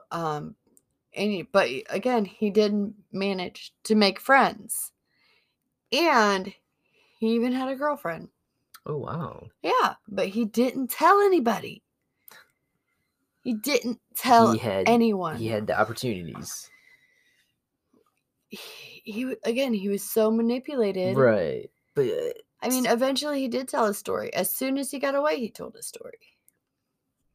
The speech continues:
Speaker 1: But we'll
Speaker 2: Now
Speaker 1: get to that. <laughs>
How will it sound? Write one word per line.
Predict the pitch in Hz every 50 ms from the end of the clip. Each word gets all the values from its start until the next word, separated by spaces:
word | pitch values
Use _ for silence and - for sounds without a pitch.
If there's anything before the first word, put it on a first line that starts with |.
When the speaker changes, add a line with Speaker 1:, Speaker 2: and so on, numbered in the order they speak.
| - - - - - - _ _ - - - _ _
Speaker 1:
But | - 240 220 233
we'll | 262 269
Speaker 2:
Now | 254
Speaker 1:
get | 320 330 330
to | - 254 226
that. | 190 165 - - - - _ _ -
<laughs> | 226 247 240 277 330 294 269 330 339